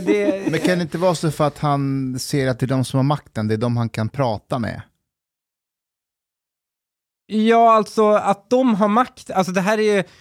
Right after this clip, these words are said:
Speaker 1: det här är två falanger av samma rörelse. Det, det är lite som så här: "Nej, men jag backar Brezhnev och inte Stalin." Eh, jag tror Brezhnev är en nära, vi kan verkligen få Brezhnev att, eh, bli, bli en del av den västerländska...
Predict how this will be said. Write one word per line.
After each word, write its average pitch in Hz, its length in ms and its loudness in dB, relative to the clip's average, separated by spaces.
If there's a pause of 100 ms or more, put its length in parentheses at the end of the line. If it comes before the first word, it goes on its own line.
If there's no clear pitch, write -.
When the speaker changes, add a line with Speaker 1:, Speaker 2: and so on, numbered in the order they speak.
(220)
Speaker 1:
det 202 80 0
här 240 80 2
är 233 40 0
två 214 300 -2
falanger 170 500 2
av 151 80 0
samma 143 360 0
rörelse. 143 680 0 (300)
Det, 208 240 -2
det 180 120 -2 (120)
är - 40 2
lite 240 420 0
som 196 260 0
så 175 120 -2
här: 135 180 2
"Nej, 165 140 0
men 185 100 0
jag 180 160 2
backar 170 560 0
Brezhnev 147 600 -2
och 139 80 -4
inte 131 160 -6
Stalin." 160 600 0 (440)
Eh, 147 60 2
jag 151 140 2
tror 190 100 0
Brezhnev 170 520 0
är 131 100 -4
en 131 300 -6
nära, 147 500 0 (420)
vi 151 140 -8
kan 165 140 0
verkligen 147 300 -2
få 135 160 -2
Brezhnev 123 600 -4
att, - 300 -6
eh, 113 280 0
bli, 120 420 -2 (260)
bli 135 100 2
en 123 100 0
del 143 260 2
av 117 100 2
den 113 160 0
västerländska... 113 1040 -4